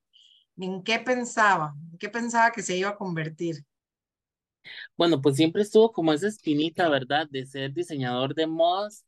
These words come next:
Speaker 2: Eh, bueno, yo recuerdo que siempre me encantaba ver cómo, cómo, cómo cambiaban las Barbies, o más que todo me encantaba cambiar las Barbies, ¿verdad?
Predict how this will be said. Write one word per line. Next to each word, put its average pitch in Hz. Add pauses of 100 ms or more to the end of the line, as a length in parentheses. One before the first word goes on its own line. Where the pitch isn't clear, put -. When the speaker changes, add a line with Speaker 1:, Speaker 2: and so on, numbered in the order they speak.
(480)
Speaker 2:
Eh, 123 (640)
bueno, 147
yo 131
recuerdo 156
que -
siempre 147
me 156
encantaba 131
ver 147
cómo, 120 (840)
cómo, 151 (240)
cómo 165
cambiaban 160
las 160
Barbies, 131
o 127
más 135
que 175
todo 185
me 175
encantaba 135
cambiar 127
las 139
Barbies, 117
¿verdad? 127